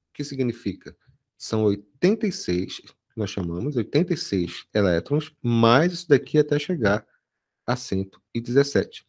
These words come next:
Nós temos que fazer isso de tal forma que seja a configuração correta. Mas, como esse elemento é muito grande,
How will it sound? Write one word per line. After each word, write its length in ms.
Nós 100
temos 240
que 120
fazer 440
isso 500
de 120
tal 200
forma 400
que 120
seja 280
a 40
configuração 580
correta. 480
Mas, 320
como 400
esse 200
elemento 360
é 40
muito 580
grande, 480